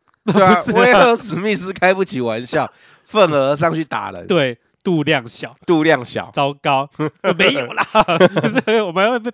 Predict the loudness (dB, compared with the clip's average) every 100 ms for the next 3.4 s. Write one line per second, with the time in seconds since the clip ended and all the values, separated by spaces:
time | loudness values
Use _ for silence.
0 | _ -8 -8 -8 -8 -8 -4 0 0 -2
1 | -8 -12 -10 -8 -10 -8 -6 -6 -6 -12
2 | -18 -14 -14 -12 -12 -14 -18 -18 -16 -14
3 | -16 -20 -20